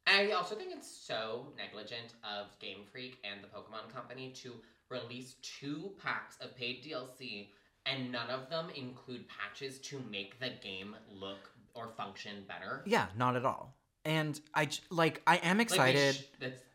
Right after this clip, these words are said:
Speaker 1: insane to me.
Speaker 2: They have a new wave of D L C coming out in December. So if you're listening to this at the time of launch, it hasn't come out yet. Maybe if you're listening to it in the future, let me know if it was good. Um, and I am excited for it. Apparently it's gonna be a bigger challenge. They're, you know, reintroducing a bunch of old Pokemon.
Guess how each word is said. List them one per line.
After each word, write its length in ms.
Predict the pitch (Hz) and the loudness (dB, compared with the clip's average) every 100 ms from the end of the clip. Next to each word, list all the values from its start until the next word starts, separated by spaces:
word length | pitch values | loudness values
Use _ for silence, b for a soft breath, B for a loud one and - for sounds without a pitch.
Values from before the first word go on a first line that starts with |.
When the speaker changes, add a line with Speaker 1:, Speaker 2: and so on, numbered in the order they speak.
| - | -8
Speaker 1:
insane 420 | 135 120 104 101 | -8 -6 -10 -10
to 80 | - | -14
me. 220 | - - | -20 2
Speaker 2:
They 80 | 165 | 6
have 100 | 175 | 6
a 60 | |
new 180 | 160 143 | 6 6
wave 200 | 151 175 | 6 4
of 100 | 190 | 4
D 100 | 147 | 6
L 120 | 135 | 6
C 180 | 139 131 | 6 0
coming 340 | 127 131 123 113 | -2 0 2 2
out 260 | 101 98 - | 2 0 -2
in 180 | 101 | -4
December. 640 | 104 143 101 90 90 101 127 b b - | -2 0 -2 -2 -2 -4 -6 b b -4
So 120 | 113 | -2
if 100 | 110 | 0
you're 100 | 107 | 0
listening 280 | 104 107 110 | 0 0 -2
to 80 | |
this 180 | 110 101 | -2 -2
at 60 | 95 | -4
the 60 | 98 | -6
time 200 | 101 95 | -4 -2
of 140 | 95 | 0
launch, 260 | 127 127 127 | 2 2 0
it 80 | |
hasn't 220 | 104 95 95 | -2 -4 -2
come 100 | 95 | -2
out 140 | 110 | -2
yet. 240 | 107 104 | -2 -4
Maybe 160 | 101 95 | -4 -8
if 80 | 90 | -6
you're 100 | 95 | -6
listening 220 | 90 95 | -6 -8
to 60 | 95 | -8
it 40 | |
in 40 | 90 | -8
the 60 | |
future, 360 | 101 95 98 98 | -6 -4 -4 -6
let 100 | 98 | -6
me 60 | 98 | -4
know 100 | 98 | -4
if 100 | 90 | -6
it 40 | |
was 140 | 87 - | -8 -2
good. 320 | 131 127 123 B B B B _ | 4 4 4 B B B B _
Um, 300 | 120 120 120 | 8 8 6
and 100 | 143 | 2
I 60 | 131 | 4
am 160 | 160 | 4
excited 300 | 214 160 135 | 4 6 6
for 160 | - 98 | 4 -2
it. 160 | 98 - | -2 -6
Apparently 300 | - 170 160 | 0 2 4
it's 100 | 139 | 4
gonna 120 | 120 | 2
be 80 | 113 | 2
a 40 | |
bigger 220 | 104 95 98 | 0 -2 -4
challenge. 520 | - 139 139 135 131 | 4 4 6 4 2
They're, 200 | 107 98 - - - | 0 0 -8 -16 -4
you 80 | 113 | 0
know, 100 | 104 | 0
reintroducing 560 | 107 107 98 98 101 | 0 -2 -2 -2 -2
a 40 | 95 | -4
bunch 180 | 92 | -4
of 60 | 92 | -4
old 100 | 92 | -6
Pokemon. 380 | 135 135 131 127 | -4 0 2 0